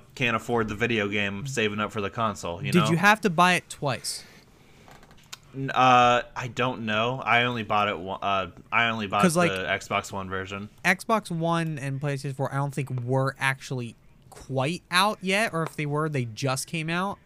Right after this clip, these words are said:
Speaker 1: They were,
Speaker 2: Because Ghost
Speaker 1: they were out
Speaker 2: was
Speaker 1: for, like,
Speaker 2: available
Speaker 1: two
Speaker 2: for
Speaker 1: months.
Speaker 2: Okay, so i-,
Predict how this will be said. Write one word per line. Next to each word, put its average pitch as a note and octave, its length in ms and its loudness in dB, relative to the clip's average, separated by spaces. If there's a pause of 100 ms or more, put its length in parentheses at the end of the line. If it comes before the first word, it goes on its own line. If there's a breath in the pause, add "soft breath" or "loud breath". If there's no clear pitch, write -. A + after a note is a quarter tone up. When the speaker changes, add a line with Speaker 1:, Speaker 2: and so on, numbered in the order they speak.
(440 soft breath)
Speaker 1:
They C#3 320 4
were, C#3 100 10
Speaker 2:
Because C3+ 120 4 (120)
Ghost F#3+ 280 6
Speaker 1:
they C#3 120 8
were D3 100 10
out D#3 100 12
Speaker 2:
was F3+ 100 2
Speaker 1:
for, E3 60 6
like, D3 80 8
Speaker 2:
available F3 200 4
Speaker 1:
two C#3 100 2
Speaker 2:
for A2 60 2
Speaker 1:
months. - 580 -4 (140)
Speaker 2:
Okay, A#2+ 320 -4 (120)
so E3 400 0
i-, C#3+ 120 -14